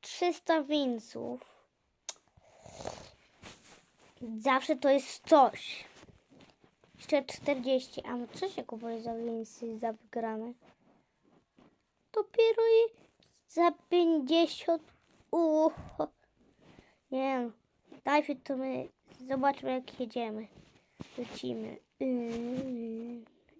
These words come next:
lecimy. My w ogóle nie lecimy, widzowie.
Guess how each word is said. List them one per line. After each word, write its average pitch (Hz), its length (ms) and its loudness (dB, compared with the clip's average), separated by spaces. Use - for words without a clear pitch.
lecimy. 247 640 -4
My 302 140 0
w 294 80 -2
ogóle 311 340 4
nie 302 240 2
lecimy, 277 680 0
widzowie. 226 680 -4